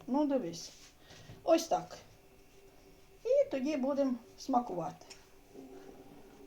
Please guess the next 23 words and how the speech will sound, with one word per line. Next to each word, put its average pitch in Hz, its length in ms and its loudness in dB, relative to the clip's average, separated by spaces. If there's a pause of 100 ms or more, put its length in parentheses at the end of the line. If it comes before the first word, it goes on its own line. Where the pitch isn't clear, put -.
(140)
Маку 359 340 8
скільки 247 280 -4
я 214 140 6
брала? 190 400 8
Чотири - 380 2
пачечки, - 480 4
я 233 60 0
не 202 80 -2
знаю, 185 240 0
там 185 140 -2
вісімдесят 269 560 2
чи - 120 -8
сто 311 220 4
грам 226 300 0 (160)
ті 233 100 -10
пачечці 190 640 -2 (720)
маку. 214 480 2 (920)
Ось. 202 420 -8 (1500)
То 277 60 -10
я 240 200 2
от 220 120 -6
взяла, 277 480 8
відварила, 285 760 4